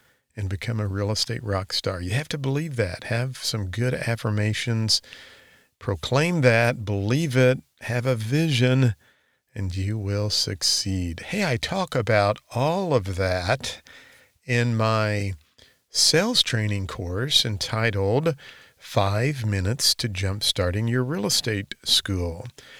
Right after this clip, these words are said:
It is, you might look at it and say, "That's three hundred ninety-seven dollars." But you know what? I know I can help you make so much more money than that.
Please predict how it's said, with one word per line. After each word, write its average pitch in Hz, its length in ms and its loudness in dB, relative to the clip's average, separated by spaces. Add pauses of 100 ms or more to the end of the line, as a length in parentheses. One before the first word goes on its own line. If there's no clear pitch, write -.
(300)
It 120 220 -2
is, 110 680 2
you 135 220 2
might 160 200 2
look 135 200 2
at 113 160 4
it 123 120 2
and 113 140 0
say, 92 220 0
"That's - 320 -2
three 123 400 -4
hundred 117 320 -2
ninety-seven 101 800 -2
dollars." 101 680 -6 (580)
But - 200 -2
you 139 60 2
know 127 140 4
what? 120 320 4 (280)
I 107 120 0
know 110 260 2
I 117 100 0
can 101 180 -2
help 107 280 -2
you 110 100 -2
make 101 360 0 (120)
so - 360 2
much 120 400 -2
more 110 200 0
money 104 360 2
than 90 260 -4
that. 98 380 2